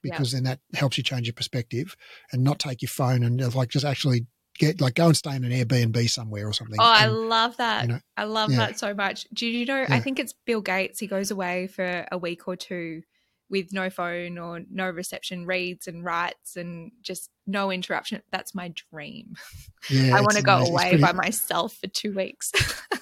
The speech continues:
Speaker 2: Well, I love, I just, I just started traveling again since the pandemic's the first time I've been overseas quite recently, and it was so awesome. I'm just,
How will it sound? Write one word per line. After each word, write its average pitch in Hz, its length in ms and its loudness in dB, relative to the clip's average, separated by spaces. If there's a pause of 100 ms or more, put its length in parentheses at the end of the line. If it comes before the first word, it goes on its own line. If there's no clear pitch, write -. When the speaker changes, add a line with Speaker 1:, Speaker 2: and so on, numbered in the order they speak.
(300)
Speaker 2:
Well, 165 240 8
I 185 120 10
love, 180 400 10
I 175 200 8
just, 170 360 -2
I 175 120 8
just 175 140 4
started 135 280 -4
traveling 147 360 4
again 127 240 6
since - 300 -2 (160)
the 127 140 0 (100)
pandemic's 123 460 2
the - 60 -10
first 127 180 0
time 123 100 -4
I've 120 80 -4
been 120 140 0
overseas 113 560 -2
quite 120 240 -6
recently, 127 600 -2
and 127 340 0
it 139 160 -4
was 131 140 0
so 143 340 0
awesome. 117 280 -2
I'm 117 120 -6
just, - 180 -10